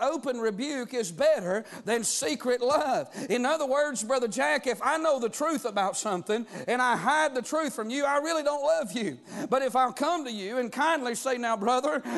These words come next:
that's not right, and let me just be a, let me give you a word of encouragement. Let me help you a little bit." Uh, uh, listen, that's what, that's the kind of man that David was. He was an honorable man that would do the right thing. He would say the right thing,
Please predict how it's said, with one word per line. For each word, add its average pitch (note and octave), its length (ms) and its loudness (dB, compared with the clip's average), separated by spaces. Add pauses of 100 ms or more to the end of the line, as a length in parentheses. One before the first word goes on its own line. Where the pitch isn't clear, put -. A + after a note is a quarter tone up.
that's C#4 360 2
not C#4+ 240 2
right, A3+ 340 2 (200)
and A#3 160 2
let D4+ 200 2
me D#4 80 -2
just B3+ 340 -2
be D4+ 180 -2
a, B3+ 60 2
let B3+ 520 0
me E4+ 100 0
give C#4+ 220 0
you C4+ 80 4
a C4+ 40 4
word D4 300 2
of C4+ 80 -2
encouragement. A3+ 720 2 (160)
Let D4 260 2
me D#4 100 0
help C4+ 400 4
you B3 160 0
a - 20 2
little A3 180 0
bit." A#3+ 400 2
Uh, B3+ 140 6
uh, B3+ 340 0
listen, C#4 320 0
that's D4+ 240 0
what, C#4+ 220 -2
that's D#4 220 0
the C4+ 100 -2
kind C#4+ 300 0
of B3 60 0
man B3+ 440 0
that A#3+ 60 0 (100)
David B3+ 380 0
was. C#4 380 2 (180)
He D#4 100 2
was C#4 240 2
an B3 120 0
honorable C4 560 2
man C4+ 400 0
that B3+ 160 0
would A#3 180 2
do D#4+ 220 0
the D4+ 100 0
right A3+ 240 4
thing. B3 320 0 (160)
He C#4+ 140 2
would B3 180 0
say E4+ 340 0
the C#4+ 120 0
right A3+ 240 2
thing, B3 260 -2